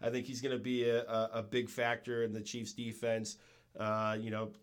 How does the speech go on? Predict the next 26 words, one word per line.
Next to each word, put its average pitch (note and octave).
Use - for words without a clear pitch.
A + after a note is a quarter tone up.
putting A#2
up A2+
a A2
fight B2
against A#2
the G#2+
San A#2
Francisco G#2+
forty-niners. A2
But, G#2
I -
mean, A2+
game-wise, C#3+
I -
mean, A2+
this D#3+
is, -
this -
is G#3
pretty A#3
much G3+
it. G#3
I A2+
mean, A#2+
they're B2
both, D#3+